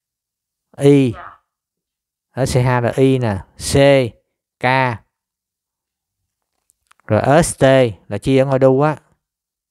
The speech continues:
Speaker 1: Schick.
Speaker 2: Dạ.
Speaker 1: Schick du.
Speaker 2: Schick du.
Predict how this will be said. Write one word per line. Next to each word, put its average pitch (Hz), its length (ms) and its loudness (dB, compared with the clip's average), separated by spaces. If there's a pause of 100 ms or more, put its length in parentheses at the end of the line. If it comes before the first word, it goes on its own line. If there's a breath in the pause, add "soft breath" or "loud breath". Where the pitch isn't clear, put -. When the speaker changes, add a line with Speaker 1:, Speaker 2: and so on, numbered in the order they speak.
(280)
Speaker 1:
Schick. - 260 0 (1040)
Speaker 2:
Dạ. 190 280 -20 (360)
Speaker 1:
Schick 170 300 0 (180)
du. 147 360 2 (2500)
Speaker 2:
Schick - 360 -8
du. 214 280 -8